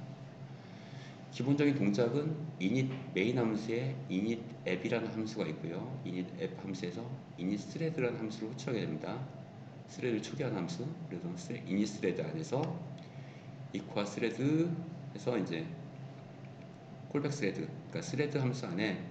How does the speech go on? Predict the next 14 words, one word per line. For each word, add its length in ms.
init 200
스레드가 380
있고요. 340
init 240
스레드 320
함수 260
안에서 500
어, 480
맥스 280
사사육육을 680
이니셜라이즈 560
하는 260
함수를 340
호출하고요. 460